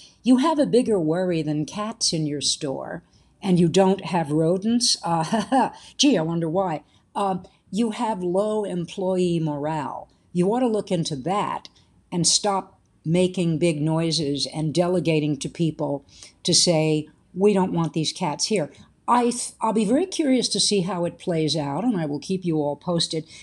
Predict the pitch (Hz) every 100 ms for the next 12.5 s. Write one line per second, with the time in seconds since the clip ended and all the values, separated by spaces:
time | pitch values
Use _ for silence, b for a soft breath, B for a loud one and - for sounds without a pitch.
0 | B 226 233 240 320 415 - 262 226 -
1 | 190 156 147 156 202 240 247 233 226 220
2 | 226 233 233 - B B - 190 185 196
3 | 220 202 190 165 170 170 156 - 165 214
4 | 403 - 170 156 156 160 156 151 151 160
5 | 151 143 139 143 190 143 - - B -
6 | 196 202 220 190 180 - 233 202 160 160
7 | 156 - 151 - 269 160 - B B B
8 | _ - 302 285 214 - 262 269 247 214
9 | 202 175 156 214 262 165 151 151 165 147
10 | 147 147 143 B B B B - - 226
11 | 196 214 190 190 180 147 - _ _ -
12 | 160 202 165 -